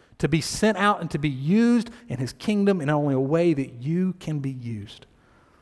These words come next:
So let's pray that in every sphere of our city and this world, that Jesus would be glorified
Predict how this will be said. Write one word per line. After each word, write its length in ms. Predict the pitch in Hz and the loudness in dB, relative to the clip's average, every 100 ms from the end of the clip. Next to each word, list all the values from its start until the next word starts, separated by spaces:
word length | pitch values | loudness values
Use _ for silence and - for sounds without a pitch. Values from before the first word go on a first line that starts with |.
| _ _ _ | _ _ _
So 140 | - 135 | -4 0
let's 180 | 156 - | 0 -4
pray 360 | - 135 110 - _ _ _ _ _ _ _ _ _ _ | -6 -6 -6 -14 _ _ _ _ _ _ _ _ _ _
that 80 | 127 | -10
in 100 | 117 | -6
every 260 | 120 147 175 | -4 -2 -2
sphere 800 | - - 185 180 180 180 165 - - - | -6 -6 0 2 4 2 0 -8 -20 -12
of 120 | 113 - | -8 0
our 180 | 156 | 0
city 640 | 160 - 170 165 165 160 - _ - | 0 0 0 2 0 -4 -8 _ -16
and 120 | 113 | -8
this 200 | 123 143 | -6 -6
world, 500 | 147 147 143 139 135 - - _ _ _ _ _ _ _ _ _ - | -2 0 2 0 -4 -10 -20 _ _ _ _ _ _ _ _ _ -10
that 120 | 120 | -10
Jesus 460 | 120 147 165 165 | -4 -2 -2 -2
would 100 | 156 | -4
be 100 | 139 | -4
glorified 680 | 127 131 131 123 - 117 - | -4 -2 -4 -4 -10 -14 -16